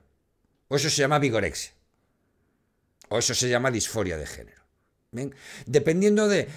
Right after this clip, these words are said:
si es que tú, estando en los huesos, te ves gorda, eso se llama anorexia.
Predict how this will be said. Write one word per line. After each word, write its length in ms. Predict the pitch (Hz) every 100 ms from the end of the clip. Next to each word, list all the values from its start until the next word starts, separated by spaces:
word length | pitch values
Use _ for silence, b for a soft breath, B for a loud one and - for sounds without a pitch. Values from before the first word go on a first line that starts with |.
| B
si 300 | - 135 135
es 180 | - -
que 140 | 151
tú, 460 | 143 208 175 - - -
estando 320 | 117 156 175
en 60 |
los 120 | 165 143
huesos, 380 | 165 - 95
te 80 | -
ves 140 | 120 143
gorda, 360 | 143 87 78 - _ _ _ _ _ _ _ _ _ _ -
eso 200 | 110 117
se 140 | 107 107
llama 200 | 107 107
anorexia. 540 | 85 71 67 -